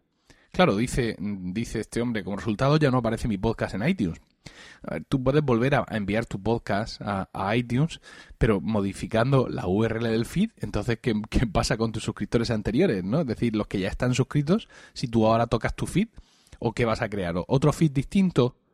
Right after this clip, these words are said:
eh, aunque sea igual en contenido para la gente de iTunes? Es decir, un auténtico desastre. Eh, a mí me pasó algo parecido. Cuando en enero del año pasado, de dos mil quince, que sí, en enero de dos mil quince,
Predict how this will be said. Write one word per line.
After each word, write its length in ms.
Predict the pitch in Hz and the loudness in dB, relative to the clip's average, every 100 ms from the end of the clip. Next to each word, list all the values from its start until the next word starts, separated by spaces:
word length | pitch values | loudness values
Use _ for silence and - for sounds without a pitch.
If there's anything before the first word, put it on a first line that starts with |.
| _ - | _ -12
eh, 60 | 110 92 | -6 -4
aunque 260 | 92 101 - | -4 -4 -4
sea 120 | 120 | 0
igual 200 | 113 120 | 2 2
en 60 | |
contenido 520 | 117 113 113 135 131 110 | 0 -2 0 2 2 0
para 180 | 113 | 0
la 80 | 104 | -2
gente 260 | - 123 113 | -2 -4 -2
de 140 | 127 | -2
iTunes? 360 | 160 113 87 - | -2 -2 -8 -8
Es 80 | 98 | -10
decir, 320 | 104 104 82 _ - - _ | -8 -8 -10 _ -20 -20 _
un 140 | 123 | -2
auténtico 400 | 135 127 143 143 | 0 0 0 0
desastre. 460 | 104 95 113 - 73 - - - - - | 0 -2 -6 -8 -10 -16 -20 -20 -16 -2
Eh, 240 | 123 110 | 0 2
a 80 | 107 | 2
mí 140 | 120 | 2
me 140 | 151 165 | 2 2
pasó 240 | 110 - | 0 2
algo 140 | 135 147 | 2 2
parecido. 520 | 127 - 147 98 - _ _ _ _ _ _ _ - | -2 -2 -4 -4 -8 _ _ _ _ _ _ _ -10
Cuando 460 | - 117 107 95 95 | 2 4 4 2 0
en 120 | 104 | 0
enero 420 | 101 120 170 151 | 0 4 6 6
del 160 | 110 113 | 4 0
año 340 | 131 123 110 | 0 0 -2
pasado, 800 | 98 101 90 - - 214 233 294 - _ | -2 -2 -2 -4 -4 -2 -2 -6 -8 _
de 100 | 127 | -10
dos 140 | 113 | -4
mil 180 | 110 135 | -4 0
quince, 320 | 190 226 269 | 2 2 2
que 120 | 220 | 0
sí, 160 | 208 139 | 0 0
en 100 | 101 | 2
enero 200 | 127 165 | 2 4
de 60 | 165 | 4
dos 80 | |
mil 140 | 151 151 | 4 0
quince, 420 | 196 196 185 214 | 0 2 2 -2